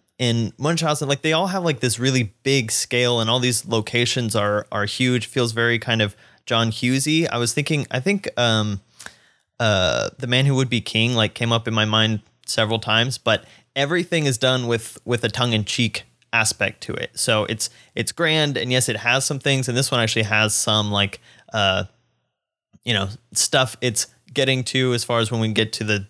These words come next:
the big showdown with good and evil, and then how that's played off at the end and stuff like that. But, uh, all of it is driven by just, like, making everything as big as possible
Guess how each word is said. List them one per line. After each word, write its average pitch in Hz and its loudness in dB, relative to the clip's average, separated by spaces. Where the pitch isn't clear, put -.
the 107 -4
big 107 0
showdown 117 0
with 107 -8
good 117 0
and 110 0
evil, 117 0
and 110 -4
then 107 0
how 107 -2
that's 110 0
played 113 0
off 107 0
at 104 0
the 107 -2
end 104 0
and 104 -4
stuff 101 -4
like - -4
that. 104 -2
But, 104 0
uh, 98 2
all 131 2
of 135 0
it 123 0
is 113 -2
driven 120 0
by 104 4
just, 107 0
like, 101 0
making 117 -2
everything 131 0
as 113 -2
big 135 2
as 143 0
possible 120 -2